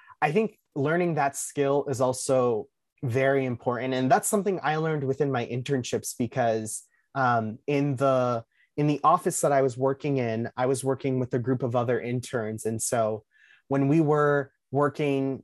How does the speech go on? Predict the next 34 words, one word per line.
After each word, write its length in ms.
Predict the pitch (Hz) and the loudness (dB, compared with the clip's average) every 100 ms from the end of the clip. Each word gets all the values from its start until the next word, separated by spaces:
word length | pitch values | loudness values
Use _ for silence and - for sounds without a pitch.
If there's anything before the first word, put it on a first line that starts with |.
| - | -4
you 120 | 135 | 0
know, 140 | 135 | 0
in 160 | 131 143 | 0 0
our 100 | 131 | 0
personal 440 | - 175 - 160 | 0 0 2 0
projects 460 | 127 143 131 127 - | 0 2 0 -2 -2
that 120 | 131 | -2
we 80 | 123 | 0
had 180 | 127 120 | -2 -4
to 120 | 120 | -2
do 240 | 120 120 | 2 2
for 420 | - 131 123 120 117 | 0 -2 0 0 0
our 140 | 127 | 0
direct 500 | 117 123 123 - - | 2 2 2 2 -6
teams, 520 | 135 120 117 113 - - _ _ 143 | -4 -2 -2 -4 -8 -16 _ _ 2
we 100 | 156 | 2
also 240 | 143 156 | 2 -2
had 180 | 147 139 | -2 -4
to 80 | 127 | -2
do 280 | 135 131 | 2 2
an 80 | 131 | 2
intern 440 | 190 233 - 170 127 | 2 2 2 0 0
group 240 | 120 110 | -4 -6
project 560 | - 104 101 98 90 104 | -4 -4 -4 -10 -8 -8
at 140 | 117 | -4
the 140 | 123 | -2
end 220 | 113 131 127 | -2 0 -2
of, 140 | 113 - 135 | -2 -8 -2
by 200 | 143 135 | 0 2
the 100 | 151 | 0
end 140 | 151 | 0
of 120 | 127 | 2
our, 440 | 135 127 123 117 - _ _ | 4 4 2 -2 -10 _ _
um, 320 | 135 123 117 | -2 0 -2